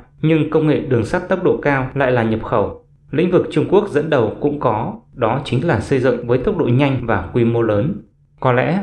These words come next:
bạn sẽ nói, doanh nghiệp lớn của Mỹ đã già rồi, rất nhiều là dựa vào thôn tính sát nhập mà lớn mạnh. Điều này là không sai, nhưng đây cũng là sức sống và thế mạnh mà doanh nghiệp Mỹ có. Một thước đo khác cho sự sáng tạo đổi mới của nền kinh tế Mỹ là đầu tư rủi ro.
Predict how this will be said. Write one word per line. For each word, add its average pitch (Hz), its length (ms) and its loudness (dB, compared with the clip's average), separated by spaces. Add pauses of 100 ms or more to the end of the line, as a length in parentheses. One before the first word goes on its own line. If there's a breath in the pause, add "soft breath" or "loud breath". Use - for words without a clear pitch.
bạn 120 220 0
sẽ 143 140 -2
nói, 117 340 2 (260)
doanh 165 260 2
nghiệp 117 140 2
lớn 120 320 2
của 131 100 4
Mỹ 113 380 0
đã 127 240 0
già 110 280 2
rồi, 101 260 0 (260)
rất 185 220 0
nhiều 123 380 2
là 135 120 2
dựa 139 180 2
vào 120 300 0
thôn 151 240 2
tính 117 200 0
sát 190 280 -4
nhập 113 240 2
mà 113 180 2
lớn 98 220 0
mạnh. 135 200 0 (220)
Điều 117 160 2
này 120 360 2
là 120 200 -2
không 127 180 -4
sai, 123 280 -2 (280)
nhưng 156 360 0
đây 131 180 4
cũng 170 160 -2
là 143 160 2
sức - 240 -4
sống 127 420 0
và 131 220 0
thế 143 100 2
mạnh 180 220 0 (140)
mà 120 160 0
doanh 131 220 0
nghiệp 113 140 0
Mỹ 110 260 -2
có. 107 300 -2 (460)
Một 131 260 2
thước 196 120 0
đo 147 140 2
khác 190 300 0
cho 175 80 2
sự 165 300 -2
sáng 120 320 -2
tạo 147 260 0
đổi 110 120 2
mới 107 300 2
của 139 80 2
nền 113 240 2
kinh 113 160 -4
tế 120 100 2
Mỹ 117 360 0
là 127 160 2
đầu 123 220 0
tư 147 140 4
rủi 117 180 2
ro. 120 320 0